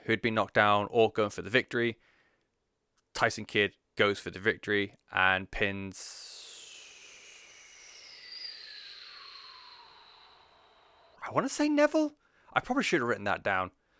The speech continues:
It would have been really good if I wrote that down. But considering his name's written down, ah, I, I have no idea. Basically, Tyson Kidd beat unofficially, or he's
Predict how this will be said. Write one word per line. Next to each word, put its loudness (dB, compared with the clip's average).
It 0
would 0
have -2
been 0
really -2
good 2
if -6
I 4
wrote 0
that -4
down. -4
But 12
considering 8
his 6
name's 4
written 2
down, 6
ah, 6
I, 6
I 12
have 10
no 6
idea. 2
Basically, 4
Tyson 6
Kidd -2
beat -2
unofficially, 2
or 2
he's -4